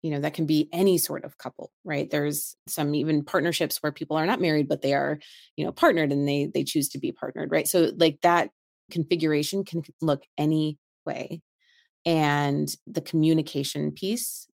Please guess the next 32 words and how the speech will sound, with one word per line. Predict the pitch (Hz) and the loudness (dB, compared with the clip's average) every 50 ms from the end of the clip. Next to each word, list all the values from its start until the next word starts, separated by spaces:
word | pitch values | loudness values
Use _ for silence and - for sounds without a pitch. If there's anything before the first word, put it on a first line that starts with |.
| _ - | _ -4
and | 156 151 147 143 139 139 135 143 135 | -2 -2 0 0 0 -2 -2 -2 -2
the | 143 139 - | -2 -2 -2
honoring | - 139 143 147 147 151 147 143 143 | -2 -2 0 0 2 2 2 2 0
each | 139 143 - - | 0 -2 -4 -6
other's | 143 139 143 151 160 156 - - - | -4 -4 -4 -4 -4 -6 -6 -10 -12
dreams | - - 147 147 151 160 170 165 | -10 -6 -4 -2 -2 -2 -2 -2
and | 160 143 131 | -4 -2 -2
goals | 131 135 - - 214 226 - - _ | -2 -2 -2 -2 -4 -4 -6 -6 _
is | - 147 139 | -2 -2 -2
still | - - - - - | -4 -4 -6 -6 -6
the | - - | -8 -10
same. | - - - - - - 151 - _ _ _ _ _ _ _ _ _ _ - | -10 -10 -12 -12 -14 -14 -16 -18 _ _ _ _ _ _ _ _ _ _ 0
So | - 190 170 | 4 6 6
I | 156 | 8
work | 156 151 156 151 - | 8 6 4 2 0
with | 151 143 | -2 0
individuals | - 160 170 170 160 165 151 160 160 160 160 156 156 156 147 | 0 0 2 2 4 2 2 2 2 2 2 2 2 2 0
and | - - 143 170 202 | -2 -2 0 0 0
couples, | 196 - 151 143 - 147 143 147 147 151 147 - - _ _ _ _ _ _ _ - | -2 -2 -4 -4 -2 -2 0 0 0 -2 -4 -6 -12 _ _ _ _ _ _ _ -6
uh, | 160 156 147 143 139 139 - | -2 0 0 2 0 0 0
in | - - 147 - | 0 0 0 0
X | - 156 - - | 0 -2 -2 -4
squared | - - - 156 151 151 147 170 208 202 - _ - | -2 -2 0 0 2 2 2 0 -2 -6 -8 _ 0
wealth | 160 139 - - _ | 0 0 0 -4 _
planning. | - 139 139 131 139 175 247 269 - _ _ _ _ - | -4 -2 -2 0 0 -2 -2 -2 -4 _ _ _ _ -10
So | 170 - - 160 147 | -8 -4 0 2 2
I | 147 151 151 147 | 2 2 0 0
am | 147 147 147 | 0 0 0
a | 143 143 143 | 0 0 -2
certified | 143 - - 151 147 143 147 143 143 - | -2 -4 -6 -6 -6 -4 -4 -4 -2 -2
financial | 147 139 139 139 - - _ | -2 -2 -2 -4 -8 -10 _
planner, | - 220 214 202 196 190 180 180 175 | 0 2 2 4 4 2 2 0 -2